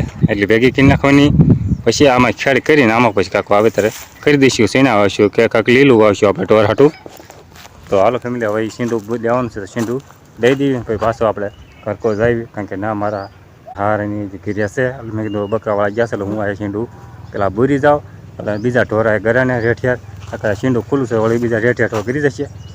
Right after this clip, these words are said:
તો આપણા ઘઉં ને આ, આ બધું બધી મરચી ને ઊભું છે તેમાં ખાઈ જશે, એટલે આ ઢોર આપણે પેલા શીંડું દઈ દઈએ. તો હાલો ફેમિલી, આપણે આવી ગયા છીએ ધાબા ઉપર અને અંધારું પણ થોડું થોડું થઈ ગયું છે, સૂર્યોદય હાથમી ગયા છે.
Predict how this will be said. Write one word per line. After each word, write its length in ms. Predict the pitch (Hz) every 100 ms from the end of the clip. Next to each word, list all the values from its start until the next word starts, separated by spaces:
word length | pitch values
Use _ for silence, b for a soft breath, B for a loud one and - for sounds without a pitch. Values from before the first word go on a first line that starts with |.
| -
તો 140 | - 113
આપણા 220 | 104 101
ઘઉં 340 | - 120 123 104
ને 100 | 101
આ, 220 | 104 104 104 - - - -
આ 140 | - 98
બધું 280 | 107 107
બધી 180 | 104 104
મરચી 320 | 101 117 -
ને 100 | 104 98
ઊભું 240 | 104 123
છે 120 | 110
તેમાં 280 | 98 104 120 - - -
ખાઈ 260 | - 135 120
જશે, 220 | 101 104
એટલે 180 | 98 107
આ 60 |
ઢોર 160 | 104 104
આપણે 140 | 101
પેલા 180 | 101 98
શીંડું 340 | 95 104 110 117 - - -
દઈ 200 | 107 113
દઈએ. 280 | 104 95 92 - - - _ - -
તો 140 | - 113
હાલો 240 | 120 131
ફેમિલી, 320 | 123 123 120
આપણે 240 | 107 107 110
આવી 140 | 107
ગયા 180 | 107 104
છીએ 300 | - 107 123 - - -
ધાબા 320 | 98 110 131
ઉપર 260 | 127 131 131 - - -
અને 220 | - 104 104 104 104
અંધારું 460 | 98 110 110 110 101
પણ 200 | 101 92 90 -
થોડું 260 | - - 101
થોડું 240 | - 95
થઈ 180 | 85 110
ગયું 180 | 123 127
છે, 240 | 131 120
સૂર્યોદય 480 | 107 - 107 107 98
હાથમી 360 | 92 104 131 123
ગયા 220 | 123 117
છે. 120 | 127